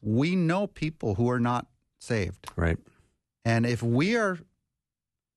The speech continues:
Speaker 1: if we are on one side of this judgment, so the picture is God is on the throne, Christ is on the throne, we are on that throne. "Don't you know that we will judge the world," Paul says, "even angels?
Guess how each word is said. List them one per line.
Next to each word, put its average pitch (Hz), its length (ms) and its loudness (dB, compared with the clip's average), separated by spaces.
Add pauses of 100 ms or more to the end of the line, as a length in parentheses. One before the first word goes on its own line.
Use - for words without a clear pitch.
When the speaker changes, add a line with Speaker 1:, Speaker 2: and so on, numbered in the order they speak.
(160)
Speaker 1:
if - 240 -4
we 165 140 2
are 202 100 2
on 143 240 2
one 147 260 0
side 135 320 0
of 113 120 -4
this 113 180 -2
judgment, 101 420 -2
so 110 200 -2
the 113 220 -2
picture 185 440 0
is 110 160 -2
God 127 300 0
is 175 160 -6
on 151 220 0
the 147 60 -2
throne, 147 420 -2 (420)
Christ 139 420 0
is 180 140 -4
on 131 180 2
the 117 80 0
throne, 120 340 0 (280)
we 156 500 2
are 147 200 -2
on 107 460 0
that 110 280 -2
throne. 110 440 2
"Don't 127 360 0
you 175 120 2
know 151 260 2
that 120 220 -2
we 139 340 0
will 175 160 0
judge 147 340 -2
the 135 120 -4
world," 135 340 0
Paul 151 220 -2
says, 156 280 -2
"even 135 240 2
angels? 156 500 -2